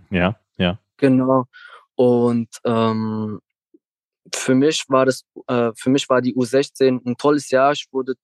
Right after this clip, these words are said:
Speaker 2: ähm, direkt super aufgenommen, war dann auch, ähm, ein wichtiger Spieler. Wir waren am Ende dann auch, ähm, punktgleich mit dem V F B. Ähm, damals gab es dann auch ein Entscheidungsspiel zur Meisterschaft,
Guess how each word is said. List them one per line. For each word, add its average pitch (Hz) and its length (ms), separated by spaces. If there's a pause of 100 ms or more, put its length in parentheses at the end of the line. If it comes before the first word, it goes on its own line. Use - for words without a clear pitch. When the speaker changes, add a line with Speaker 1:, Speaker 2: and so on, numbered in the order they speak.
(160)
Speaker 2:
ähm, 117 360
direkt 135 360
super - 280
aufgenommen, 139 640 (380)
war 123 220
dann 123 160
auch, 123 320
ähm, 110 580 (680)
ein - 380
wichtiger 135 380
Spieler. 143 500 (560)
Wir 123 240
waren 127 200
am 120 180
Ende 131 220
dann 123 220
auch, 120 320
ähm, 117 300
punktgleich 185 480
mit 135 160
dem 127 140
V 131 180
F 127 160
B. 170 220 (1160)
Ähm, 117 440
damals 127 380
gab 123 200
es 117 140
dann 120 140
auch 120 140
ein 120 100
Entscheidungsspiel 143 720
zur - 180
Meisterschaft, 135 640